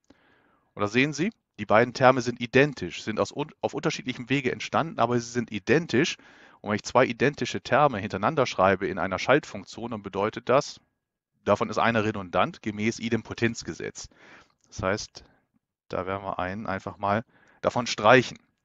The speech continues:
Und jetzt müssen wir weiter gucken, ob's ähnlich gelagerte Fälle gibt.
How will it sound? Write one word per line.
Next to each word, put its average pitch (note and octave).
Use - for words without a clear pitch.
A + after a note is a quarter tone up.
Und G2+
jetzt A2+
müssen B2
wir G#2
weiter C#3
gucken, C3
ob's A#2
ähnlich E3
gelagerte G#2+
Fälle B2
gibt. -